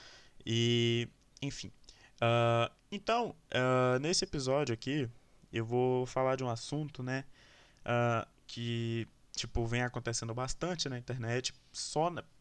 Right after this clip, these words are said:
aliás, é, só na internet que vem acontecendo isso, que é o famoso cancelamento ou linchamento virtual.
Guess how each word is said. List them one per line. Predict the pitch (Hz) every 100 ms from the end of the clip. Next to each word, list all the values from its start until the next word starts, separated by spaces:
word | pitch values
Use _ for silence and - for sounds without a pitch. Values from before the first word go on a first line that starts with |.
| -
aliás, | 175 147 - 156
é, | 117
só | - - 190
na | 175
internet | 156 123 110 113 -
que | -
vem | 110
acontecendo | 107 - 110 - 113 120
isso, | 147 - - - - - - - -
que | 262 240
é | 202 - _
o | 175
famoso | - 170 151 156 151
cancelamento | 147 156 160 - 151 147 131 123 117 120 - -
ou | 160 160
linchamento | 147 147 - 135 123 127 127
virtual. | 123 123 - 120 -